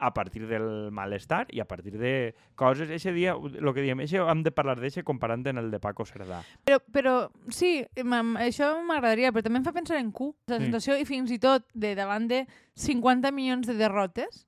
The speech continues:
Speaker 2: Vull dir, és una història de caure i tornar a alçar-se. Vull dir que, a mi, no sé, a mi, a mi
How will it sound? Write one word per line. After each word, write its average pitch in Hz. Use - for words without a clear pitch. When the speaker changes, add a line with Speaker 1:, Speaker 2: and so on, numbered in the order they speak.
Speaker 2:
Vull 233
dir, 220
és 208
una 262
història 269
de 247
caure 254
i 240
tornar 226
a 214
alçar-se. 190
Vull 175
dir 180
que, 185
a 190
mi, 214
no 277
sé, 214
a 185
mi, 202
a 214
mi 262